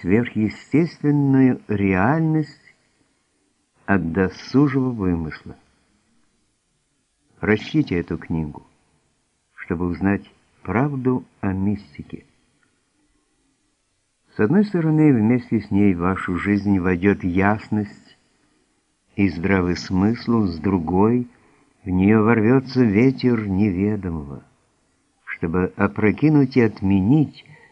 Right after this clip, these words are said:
привычные рамки обыденности. Вас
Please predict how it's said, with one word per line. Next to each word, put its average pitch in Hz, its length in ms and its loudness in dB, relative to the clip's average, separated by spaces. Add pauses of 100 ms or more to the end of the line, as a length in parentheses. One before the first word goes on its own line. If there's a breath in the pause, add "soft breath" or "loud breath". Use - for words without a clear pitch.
(200 soft breath)
привычные 110 720 0
рамки 104 540 -2 (320)
обыденности. 82 920 -6 (1800)
Вас 131 340 0